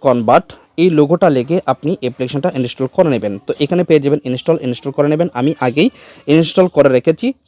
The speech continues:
আপনার ইনস্টল করে নেওয়ার পর ওপেন পেয়ে যাবেন, ওপেনে ক্লিক করে দেবেন। ওপেনে ক্লিক করে দেওয়ার পর এখানে যদি কোনো পারমিশন চাই তাহলে আপনি পারমিশনটা দিয়ে দিবেন। তারপর আপনার CapCut অ্যাপ্লিকেশন দিয়ে যে ভিডিওটা এডিটিং করতেছেন সেই ভিডিওতে যে টাইটেল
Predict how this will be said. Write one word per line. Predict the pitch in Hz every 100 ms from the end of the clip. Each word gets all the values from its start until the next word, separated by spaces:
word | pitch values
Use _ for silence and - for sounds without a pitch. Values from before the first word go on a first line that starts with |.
| -
আপনার | 143 202 160
ইনস্টল | 160 185 175
করে | 170
নেওয়ার | 160 156 160
পর | 165 - 139
ওপেন | 139 156
পেয়ে | 147 135
যাবেন, | 143 202 139
ওপেনে | 131 131 139
ক্লিক | 151 143
করে | 131 107
দেবেন। | 98 98 143
ওপেনে | 147 190 185
ক্লিক | 156 -
করে | 147
দেওয়ার | 143 135
পর | 139 - 139
এখানে | 170 160
যদি | 135 127
কোনো | 131 123
পারমিশন | 120 127 - 165
চাই | 180 190
তাহলে | 127 135 135
আপনি | 143 156
পারমিশনটা | 147 117 120 143 208 277 -
দিয়ে | 135 113
দিবেন। | 101 98 - - - -
তারপর | 170 185 185 127 - 151
আপনার | - 175 180 185 202 _ _ _ _ _ -
CapCut | 165 - 185 -
অ্যাপ্লিকেশন | 139 160 151 170
দিয়ে | 170 165
যে | 160 123
ভিডিওটা | 123 139 151
এডিটিং | 131 139 151
করতেছেন | 147 139 156 - 135 170
সেই | - 180 147
ভিডিওতে | 151 143 131 120 107 107
যে | 151 170
টাইটেল | 165 165 175